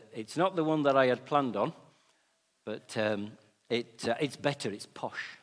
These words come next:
It's posh. Not like, uh, I am. So, <clears throat> so,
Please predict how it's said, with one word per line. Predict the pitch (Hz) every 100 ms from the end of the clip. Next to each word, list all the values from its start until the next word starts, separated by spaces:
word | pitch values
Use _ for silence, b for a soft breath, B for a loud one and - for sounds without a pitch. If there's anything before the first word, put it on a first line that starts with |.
| _ _ _ _ _
It's | _ -
posh. | 117 - - - - _ _ _ _ _ _ -
Not | 117
like, | 113 101 101 117 -
uh, | 123 101 101
I | 113 107
am. | 92 90 -
So, | - 185 185 185
<clears throat> | 269 226 143 - - - _ _ _ _ _ - - B B B B -
so, | - 214